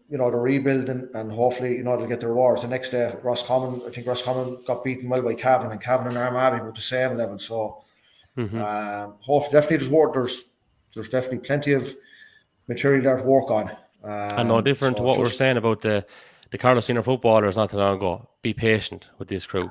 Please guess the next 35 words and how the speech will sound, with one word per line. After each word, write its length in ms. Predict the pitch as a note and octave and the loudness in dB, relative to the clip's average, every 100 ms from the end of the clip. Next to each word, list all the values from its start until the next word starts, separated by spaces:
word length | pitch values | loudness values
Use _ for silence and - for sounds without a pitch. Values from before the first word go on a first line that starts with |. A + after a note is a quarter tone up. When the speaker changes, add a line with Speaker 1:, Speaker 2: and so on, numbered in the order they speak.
| - | -8
Speaker 2:
because 320 | G#2 G#2 G2 F#2 | -6 0 0 2
they 80 | |
are 180 | G#2+ A2 | 4 4
in 80 | G#2 | 4
rebuild 340 | G#2+ G#2+ G#2 | 0 0 0
mode, 340 | G2+ G2 F2+ - _ - | 2 2 0 -4 _ -6
and 400 | G2 F#2+ F#2 F2 | 0 0 0 -4
there 120 | G2 | -2
is 220 | G2 F#2+ G2 | 0 0 0
lots 240 | G2+ - | 0 0
of 240 | G2 - | -6 -6
good 140 | - A2+ | -6 0
work 180 | G#2 - | 0 0
being 160 | F#2+ | -4
done. 160 | G2 F#2+ | -4 -2
Mark 260 | G#2 G2 | 2 2
Ayres 320 | G#2+ A2 G2 - - - - _ - | 2 0 -2 -6 -20 -20 -20 _ -10
is 100 | G2 | -4
a 40 | |
good 160 | G2+ G2 | 0 2
man, 200 | G2+ F2+ | 2 0
so 280 | - F#2+ F#2 | -2 -4 -2
I 100 | - | -4
just 200 | G#2 G#2 | -6 -8
think 200 | - G#2 | -8 -8
people 200 | G#2+ G#2+ | -8 -8
should 140 | G2 F#2+ | -10 -8
be 220 | G2 F2+ - - _ _ | -8 -10 -18 -20 _ _
patient 380 | C3+ C#3 A#2+ A2 | 2 2 2 0
anyway 340 | G#2+ G#2 F2 - _ | 0 2 0 -4 _
and, 300 | G2+ G2 F2+ | 0 0 -2
and 180 | F2 G2+ | -6 -4
give 160 | A2 G2+ | -4 -6
them 140 | G2 | -2
time. 300 | G2 F#2+ | 2 2